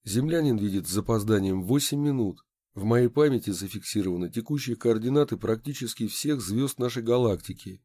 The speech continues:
Их около трехсот миллиардов.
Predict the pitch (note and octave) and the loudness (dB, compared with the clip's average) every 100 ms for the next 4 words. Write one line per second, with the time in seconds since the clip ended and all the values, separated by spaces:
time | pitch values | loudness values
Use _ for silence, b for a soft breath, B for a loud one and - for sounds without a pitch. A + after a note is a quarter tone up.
0 | _ _ - F3+ D#3 D#3 C#3 B2 A#2 A2+ | _ _ -4 -2 -2 -2 2 4 4 2
1 | C3 - D#3+ D#3 D#3+ D#3 C3+ F#2+ F2 E2 | -2 0 -2 0 2 4 4 2 -2 -10
2 | - | -14